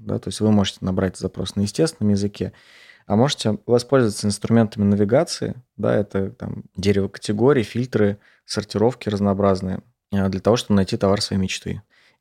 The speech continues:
И несмотря на некоторое перетекание трафика, да, в поисковые средства, мы понимаем, что развитие каталога не менее важная задача, потому что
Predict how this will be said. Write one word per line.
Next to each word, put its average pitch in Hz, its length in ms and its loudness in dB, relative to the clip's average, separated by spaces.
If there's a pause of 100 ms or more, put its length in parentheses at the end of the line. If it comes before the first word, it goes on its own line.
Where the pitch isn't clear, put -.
(100)
И 104 680 4
несмотря 117 640 2
на 110 240 6
некоторое 117 420 2
перетекание 101 720 0
трафика, - 520 -4
да, 95 260 -2
в - 240 -20
поисковые 104 920 0
средства, 117 640 -4 (480)
мы 120 120 4
понимаем, 117 440 4
что 98 840 0
развитие 104 480 0
каталога 107 460 2
не 101 140 4
менее 95 280 4
важная 95 520 -2 (100)
задача, 107 560 -2 (720)
потому 107 300 2
что 101 580 0